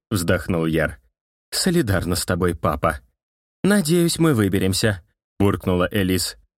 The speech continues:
«Почему я стала именно его рабыней?» заскулила Селина.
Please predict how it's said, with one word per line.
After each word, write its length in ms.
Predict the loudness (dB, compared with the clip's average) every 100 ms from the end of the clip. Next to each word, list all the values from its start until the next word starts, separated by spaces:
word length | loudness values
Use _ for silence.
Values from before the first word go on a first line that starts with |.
| -4
«Почему 520 | -2 -2 -2 -2 0
я 180 | 0 -2
стала 420 | -4 -2 0 0
именно 460 | 2 2 2 2
его 460 | 0 2 2 2 2
рабыней?» 680 | 2 0 0 2 2 0 -6 _
заскулила 640 | 0 0 0 0 2 2
Селина. 560 | 0 -2 0 0 -2 -6